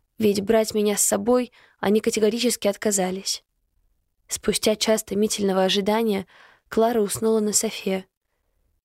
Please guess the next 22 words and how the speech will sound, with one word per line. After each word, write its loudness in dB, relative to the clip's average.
Прикрыв 0
ее 4
пледом, 0
я 0
подошла -2
к -6
окну 0
и 2
уставилась 0
в -6
непроглядную 0
тьму. -6
Тьма 2
уставилась 0
на -2
меня 2
в 2
ответ. -2
Интересно, 0
если 2
ночной 2
зверь 0